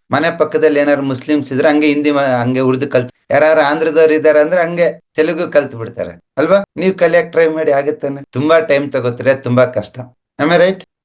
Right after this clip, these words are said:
ಅಷ್ಟೊಂದು ಕಲಿಕಾ ಶಕ್ತಿ, ಗ್ರಾಸಿಂಗ್, ಗ್ರಾಸ್ಪಿಂಗ್ ಪವರ್ ಎಲ್ಲಿಂದ ಬಂತು? ಆ ಕಲಿಕಾ ಸಾಮರ್ಥ್ಯ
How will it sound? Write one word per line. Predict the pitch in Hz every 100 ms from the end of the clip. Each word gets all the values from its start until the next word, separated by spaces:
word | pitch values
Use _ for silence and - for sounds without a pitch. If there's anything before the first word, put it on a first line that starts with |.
| -
ಅಷ್ಟೊಂದು | 208 - - 254 247 247
ಕಲಿಕಾ | 247 160 190 214 220 220
ಶಕ್ತಿ, | 208 196 190 196 180 110 - -
ಗ್ರಾಸಿಂಗ್, | 104 156 190 - 220 202 -
ಗ್ರಾಸ್ಪಿಂಗ್ | 117 127 147 - - 185 147
ಪವರ್ | 131 117 - _ _ 131
ಎಲ್ಲಿಂದ | 180 233 220
ಬಂತು? | 190 135 123 - -
ಆ | 135
ಕಲಿಕಾ | 147 - 127 170 170 170
ಸಾಮರ್ಥ್ಯ | 165 - 139 143 131 123 113